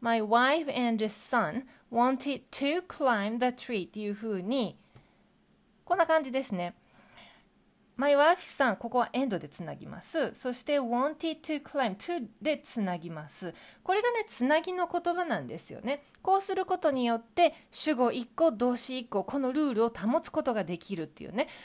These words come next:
まあ、このルールね、知っといたらいろんなところで役に立つのでね、ぜひ覚えておいてくださいね。さあ、そして、えー、先ほどのMy wife wanted to climb the tree。この文章の続きね、やっていきますよ。In our front yardですね。意味わかるかな？ちょっと考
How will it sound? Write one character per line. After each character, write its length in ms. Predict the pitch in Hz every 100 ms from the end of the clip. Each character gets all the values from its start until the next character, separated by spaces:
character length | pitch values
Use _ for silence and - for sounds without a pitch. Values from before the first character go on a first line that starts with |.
| -
ま 80 | 330
あ、 20 |
こ 140 | 320 392
の 120 | 415
ル 100 | 427
ー 80 | 339
ル 80 | 190
ね、 100 | 185
知 140 | -
っ 60 | 247
と 120 | 294
い 60 | 226
た 80 |
ら 80 | 170
い 60 | 190
ろ 100 | 254
ん 40 |
な 120 | 277
と 80 | 277
こ 100 | 277
ろ 60 | 247
で 120 | 165
役 280 | 175 170 185
に 100 | 175
立 200 | 175 -
つ 40 |
の 140 | 143 135
で 100 | 185
ね、 140 | 233
ぜ 100 | 254
ひ 100 | 185
覚 220 | 156 165
え 60 | 143
て 80 | 143
お 20 |
い 60 |
て 80 | 139
く 80 | 135
だ 100 | -
さ 160 | - -
い 60 |
ね。 240 | 190 330 - - - -
さ 140 | -
あ、 40 | 330
そ 160 | 320
し 100 | 311
て、 340 | - 330 277 - - - _
え 220 | - 247 233
ー、 40 |
先 340 | 226 285 277 277
ほ 180 | 294
ど 200 | 262 262
の 320 | 269 302 262 -
My 280 | 220 233 226
wife 340 | 214 247 320
wanted 320 | 285 254 254
to 160 | 254 254
climb 420 | - 233 214 214
the 60 | 233
tree。 400 | 240 - 214 165
こ 140 | 302
の 100 | 294
文 140 | 277 277
章 120 | 156
の 100 | 131
続 280 | - 202 247
き 160 | 254
ね、 140 | 247 240
や 120 | 180
っ 20 |
て 140 | - 156
い 60 |
き 120 | -
ま 140 | 175 175
す 120 | -
よ。 380 | 170 190 277 311 -
In 220 | 254 302 320
our 440 | - 269 269 277
front 500 | - 262 262 - 254
yard 480 | 233 202 165 165 -
で 120 | 139
す 100 | -
ね。 120 | 220
意 100 | 302
味 140 | 392 220
わ 120 | 208
か 140 | 247
る 80 | 220
か 100 | 160
な？ 140 | 170
ち 80 | 208
ょ 20 |
っ 20 | 247
と 80 |
考 100 | 208